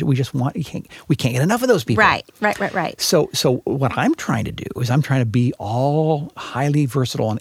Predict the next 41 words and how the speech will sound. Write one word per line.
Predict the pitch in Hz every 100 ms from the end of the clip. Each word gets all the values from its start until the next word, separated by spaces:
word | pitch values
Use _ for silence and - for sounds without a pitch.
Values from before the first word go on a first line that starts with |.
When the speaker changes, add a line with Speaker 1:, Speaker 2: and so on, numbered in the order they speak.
| -
Speaker 1:
everything, | 156 143 139 - 127 104 80
always, | - 135 151 131 113
always. | 95 123 95 62 - - _ - -
Speaker 2:
Gotcha. | 208 - -
Speaker 1:
So, | - 170 135
so | 147
if | 131
you | 110 139 240
have | 202 - 165
somebody | - 131 117 113
that's | 104 -
in | 117
your | 127
life, | 123 92
for | 85 -
instance, | 95 - 80 92 -
and | 131 117
you | 110 123 127
have | 131 - 127 135 156
some | - - 175 175 165 _ _
clout | - 247 262
with | 143 113
them, | - 85 117 120 _ _
and | - 135
you | 147
could | 156 180
identify | 156 123 139 175 147 123 110
one | 98 95 95 101 120 160 196
thing | - - 147 87 80 85 _ _
that | - 104
they | 117
could | 131 120
do | 127
different, | 123 135 - - _
you | 139 131
might | 139 160
say | - 170
to | 127
them, | 107 90 - - - _
"Hey, | 320 208 85 - - - - - _ _ _ -
um, | 165 147 139